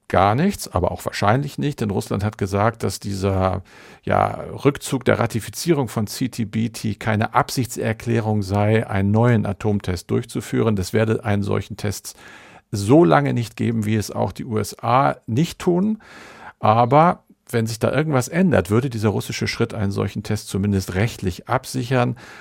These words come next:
Und deshalb sagen Sicherheitsanalysten, dass damit ein neuer russischer Test zumindest wahrscheinlicher geworden ist. Denn Putin könnte sich ja die Option alleine, ich lass mal wieder irgendwo eine neue Atombombe hochgehen, zu, zu Testzwecken im Fall einer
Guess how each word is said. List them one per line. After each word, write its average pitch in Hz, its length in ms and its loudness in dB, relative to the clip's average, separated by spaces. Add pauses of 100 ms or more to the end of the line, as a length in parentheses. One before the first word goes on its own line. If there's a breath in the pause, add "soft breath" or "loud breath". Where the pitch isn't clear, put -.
(100)
Und 101 120 -4
deshalb 110 320 2
sagen 98 420 2
Sicherheitsanalysten, 107 1600 -2 (300 loud breath)
dass 113 140 -4
damit 113 300 4
ein 117 100 2
neuer 113 300 6
russischer 110 420 -4
Test 113 260 -4
zumindest 101 420 -2
wahrscheinlicher 104 560 0
geworden 82 480 -4
ist. 107 320 -6
Denn 98 260 0 (380 loud breath)
Putin 113 260 0
könnte 123 280 2
sich 107 160 0
ja 104 120 8
die 117 140 0
Option 170 500 4
alleine, 90 560 2 (400 loud breath)
ich 120 260 2
lass 107 240 -2
mal 101 140 0
wieder 104 220 0
irgendwo 110 420 2
eine 104 120 2
neue 101 300 4
Atombombe 101 600 4
hochgehen, 95 360 2
zu, 110 160 -6
zu - 180 -4
Testzwecken - 800 -2
im 98 140 -2
Fall 120 240 4
einer 98 340 4